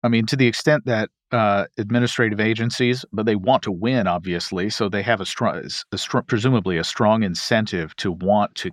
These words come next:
keep these kinds of adjudications in-house if they can. But i-, in general, how do they defend the legitimacy of these administrative courts?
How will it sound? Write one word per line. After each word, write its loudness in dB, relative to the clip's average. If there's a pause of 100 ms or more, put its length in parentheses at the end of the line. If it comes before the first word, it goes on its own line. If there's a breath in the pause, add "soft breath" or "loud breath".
keep -4
these -4
kinds 0
of -4
adjudications 0
in-house 2
if 0
they -4
can. -2 (400 soft breath)
But 4 (160)
i-, -6
in 0
general, 4
how 2
do 0
they 0
defend -2
the -4
legitimacy -2 (360 loud breath)
of 2
these -2
administrative -6
courts? -10